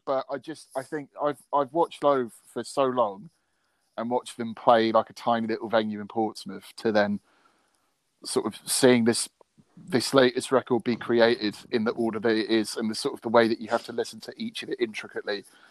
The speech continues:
It's just, just magnificent. And the instrumental version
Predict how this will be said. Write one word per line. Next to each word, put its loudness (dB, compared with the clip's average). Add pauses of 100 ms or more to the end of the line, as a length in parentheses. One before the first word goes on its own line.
(120)
It's 0
just, -4 (720)
just -8 (120)
magnificent. 0 (400)
And 6
the 8
instrumental 4
version -2